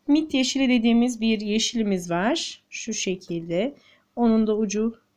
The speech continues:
böyle sarımtırak bir yeşilimsi tekrar aparatı. Ve, e, bir tane de bu herkesin çok sevdiği, beğenilen bir aparat vereceğim arkadaşlar. Bu şekilde vanilya çiçeğinin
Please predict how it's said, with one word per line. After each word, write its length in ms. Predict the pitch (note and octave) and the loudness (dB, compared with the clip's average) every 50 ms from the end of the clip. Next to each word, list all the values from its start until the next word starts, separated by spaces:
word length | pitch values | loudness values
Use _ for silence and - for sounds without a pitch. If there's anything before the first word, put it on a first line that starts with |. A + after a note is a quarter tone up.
| _ _ _ _ - | _ _ _ _ -4
böyle 300 | G#3 G3 F#3 F#3 F#3+ F#3+ | -2 -2 0 -2 -2 -4
sarımtırak 1080 | - - - - - G3+ F#3 F#3+ F#3 F#3 F#3 F#3+ - - F3 F3 G3+ A#3+ - - - - | -6 -10 -10 -6 -2 -2 0 0 -2 -4 -6 -8 -8 -6 -4 -4 -4 -4 -6 -10 -10 -6
bir 480 | F#3+ F#3+ F#3+ A3 A3+ - - - - _ _ _ _ _ _ _ _ _ _ _ _ _ | -2 -2 -2 -2 -2 -6 -8 -8 -12 _ _ _ _ _ _ _ _ _ _ _ _ _
yeşilimsi 880 | - G3+ G3 G3 - G3 F3+ F3+ F3 F3 F3 - - - A3+ B3 C4 B3+ _ _ _ _ _ _ _ _ _ _ _ _ _ _ _ | -2 -2 -2 -2 -2 -6 -6 -6 -6 -8 -10 -10 -6 -4 -4 -4 -4 -6 _ _ _ _ _ _ _ _ _ _ _ _ _ _ _
tekrar 600 | - F#3 F3 F3 - - F3+ G#3+ C#4 - - - - | -6 -6 -6 -6 -6 -4 -2 -2 -2 -4 -6 -8 -8
aparatı. 680 | G#3 G3+ G3+ - F3 E3+ E3+ E3+ - - C#4 E4+ E4 - _ _ _ - - - - _ _ _ - | -8 -8 -8 -8 -8 -8 -8 -8 -6 -6 -6 -6 -6 -8 _ _ _ -20 -20 -20 -20 _ _ _ -2
Ve, 320 | B3+ C#4 D4+ D#4 D#4 D#4 B3 | 0 2 2 2 0 0 2
e, 340 | A#3+ A#3 A3+ A#3 A#3+ A#3+ | 2 4 4 4 2 2
bir 200 | D#4 D#4+ D#4+ D#4 | 4 2 2 2
tane 340 | D4+ - C4 A#3+ A3 G3 G3 | 2 2 2 4 4 4 2
de 100 | G#3+ A3+ | 2 2
bu 160 | B3 C#4+ C#4+ | 2 0 2
herkesin 540 | D4+ D4+ D4+ D4+ D4 - B3 G#3 F#3 F#3 G#3+ | 4 4 4 4 2 0 0 0 0 -2 -4
çok 260 | A3+ - C4 B3 - | -2 -2 -2 -2 -2
sevdiği, 640 | - - - A#3 A3 A3 F#3+ F3+ F#3+ F#3+ F3+ F3+ F#3 | -4 -2 0 2 2 2 0 0 2 2 2 2 4
beğenilen 540 | G3+ G#3+ A3+ A3+ A3+ A3+ A3+ A3 A3 G#3 G3 | 4 4 4 6 4 4 4 4 2 2 2
bir 100 | F#3 E3 | 2 0
aparat 420 | E3 E3 - E3+ E3+ E3 - - | 0 -2 -2 -4 -4 -4 -6 -4
vereceğim 380 | F3 E3+ D#3+ - - F3 E3 E3 | -4 -4 -4 -2 -4 -4 -4 -4
arkadaşlar. 840 | D#3+ E3+ - - E3 D#3+ D#3 D3+ - - - A3+ C4+ D4 - - - _ _ _ _ _ _ _ _ _ _ _ _ _ _ _ _ _ _ _ _ _ _ _ _ _ _ _ _ _ _ _ _ _ _ _ _ _ _ _ - | -6 -8 -8 -8 -8 -8 -8 -8 -6 -4 0 0 0 0 -2 -8 -12 _ _ _ _ _ _ _ _ _ _ _ _ _ _ _ _ _ _ _ _ _ _ _ _ _ _ _ _ _ _ _ _ _ _ _ _ _ _ _ -4
Bu 100 | A#3+ A#3+ | -4 -2
şekilde 540 | A#3 - G#3+ G3+ - - F3 D#3 D#3 D#3+ E3+ | -2 -2 -4 -6 -6 -10 -8 -6 -6 -4 -2
vanilya 420 | F3 F3+ G#3 G#3+ G#3 G#3 G3+ G3 | 0 0 0 0 0 0 0 -2
çiçeğinin 600 | G3 - - - - G3 F#3 F3+ F3+ F3+ F3 - | -2 -4 -8 -4 -2 0 0 0 0 -2 -2 -6